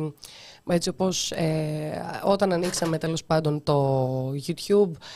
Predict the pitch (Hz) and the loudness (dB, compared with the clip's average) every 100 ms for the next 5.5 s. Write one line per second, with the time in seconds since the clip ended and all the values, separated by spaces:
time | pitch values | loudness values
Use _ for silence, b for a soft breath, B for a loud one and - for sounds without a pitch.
0 | B B B B - 175 - 196 190 180 | B B B B 0 0 0 -2 0 -2
1 | 170 147 147 151 - 156 170 165 151 147 | -2 -4 0 -2 -2 -4 -2 -2 -2 -2
2 | 147 143 - 147 147 143 151 156 170 170 | -2 -2 -2 -2 0 0 0 2 2 4
3 | 156 156 160 143 156 151 151 147 151 143 | 4 2 0 0 2 2 0 0 0 0
4 | 147 143 147 135 143 143 131 139 135 135 | -2 0 2 2 2 -2 -2 -2 0 0
5 | 135 131 135 135 180 | 0 2 2 2 0